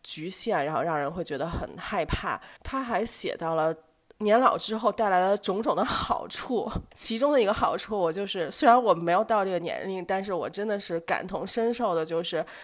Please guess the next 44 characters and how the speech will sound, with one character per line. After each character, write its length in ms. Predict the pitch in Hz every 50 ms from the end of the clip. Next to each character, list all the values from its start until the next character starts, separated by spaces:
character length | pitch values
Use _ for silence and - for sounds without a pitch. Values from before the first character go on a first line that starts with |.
| - -
你 100 | - 180
可 220 | - 180 190 185 185
以 200 | 180 165 120 131
变 260 | 170 - 202 190 175
得 100 | 170 170
非 260 | - - 220 220 233
常 180 | - - - 143
的 120 | 147 151
无 260 | 147 135 139 151 170
耻， 260 | 170 - - - - - - 208 - _ _ _ _ _ _ _ _ _ -
你 60 | 180
可 100 | 190 220
以 160 | 220 185 165
生 340 | - - - 233 233 262 247
活 160 | 214 151 -
得 80 | - 151
非 160 | - 120 117
常 160 | - 170 -
的 80 | - 90
无 180 | 92 - - -
耻， 320 | - - - - - - - - - - - _ -
你 100 | 170 160
可 180 | - 190 190
以 80 | 196 190
不 220 | 180 - - 165
再 440 | 170 247 254 233 190 170 151 123 113 - - - - _ _ _ -
在 280 | - - 262 233 180
意， 140 | 165 160 165
就 100 | 170 233
是 160 | 214 226 214 - - _ _ -
的， 240 | - 214 220 - -
的 140 | - 214 220
确 100 | - 247
我 140 | 208 165 165
觉 100 | 175 180
得 80 | 208
像 240 | 208 - 226 190 165
我 80 | - -
现 160 | - 214 202
在 160 | 196 190 175
这 60 | 175
个 100 | 175 165 160
年 220 | 156 143 147 156
龄， 160 | 151 147 156